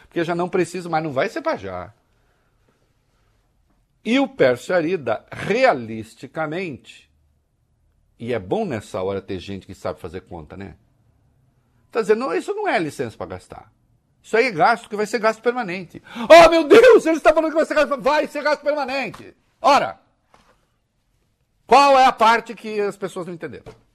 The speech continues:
"Ah, eu vou começar a especular." Vai lá, patriota. Hã?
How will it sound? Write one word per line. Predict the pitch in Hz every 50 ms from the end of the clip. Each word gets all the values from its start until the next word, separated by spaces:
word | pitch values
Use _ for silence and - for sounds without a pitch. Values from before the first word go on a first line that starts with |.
| _ _ _ _ _ _ _ _ _ _ _ _ _ _ _ _ _ _ _ _ _ _ _ _ _ _ _ _ -
"Ah, | - 240 302
eu | 277
vou | 196 233
começar | - 247 240 226 - 247
a | 233
especular." | 226 - 240 226 - 233 196 170 151
Vai | 143 208 254 262
lá, | 226 190 190 180 131 95 - _ _ _ _ _ _ _ _ _ _ _ _ _ _ _ _ _ _ _ _ _ _ _ _ _ _ _ _ _ _ _ _ _ _
patriota. | - 117 107 120 110 95 82 - _ _ _ _ _ _ _ _ _ _ _ _ _ _ _ _ _ _ _ _ _ _ _ _ _ _ _ _ _ _ _ _ _ _ _ _ _ _ _ _ _ _ _ _ _ _ _ _ _ _ _ _ _ _ _ _ _ _ _ _ _ _ _ _ _ _ _ _ _ _ _ _ _ _ _ _ _ _ _ _ _ _ _ _ _ _ _ _ _ _ _ _ _ _ -
Hã? | 107 156 220 226